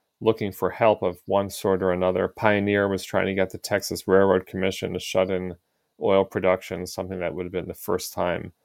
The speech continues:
that the Railroad Commission had done that since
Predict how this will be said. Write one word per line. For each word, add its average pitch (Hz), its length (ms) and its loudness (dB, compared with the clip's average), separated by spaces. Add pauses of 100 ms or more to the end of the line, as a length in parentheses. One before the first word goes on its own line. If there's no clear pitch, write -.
(380)
that 92 220 -2
the 87 180 -2
Railroad 90 420 2
Commission 90 420 -2
had 87 180 -2
done 87 220 4
that 82 240 0
since - 580 -2